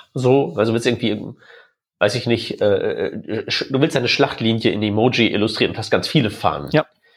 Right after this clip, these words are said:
Speaker 1: Du willst ja natürlich die Tür offen lassen, so im Sinne der Kompatibilität, dass das dann irgendwann, ne?
Speaker 2: Ja.
Speaker 1: Also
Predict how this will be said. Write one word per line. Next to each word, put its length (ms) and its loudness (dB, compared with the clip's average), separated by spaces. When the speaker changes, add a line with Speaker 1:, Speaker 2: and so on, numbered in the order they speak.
Speaker 1:
Du 100 -6
willst 160 -2
ja 60 2
natürlich 220 -4
die 120 -8
Tür 220 2
offen 240 2
lassen, 260 2
so 140 4
im 100 0
Sinne 220 2
der 220 4
Kompatibilität, 840 0
dass 200 0
das 180 0
dann 160 -2
irgendwann, 480 -2
ne? 320 2
Speaker 2:
Ja. 160 2
Speaker 1:
Also 440 2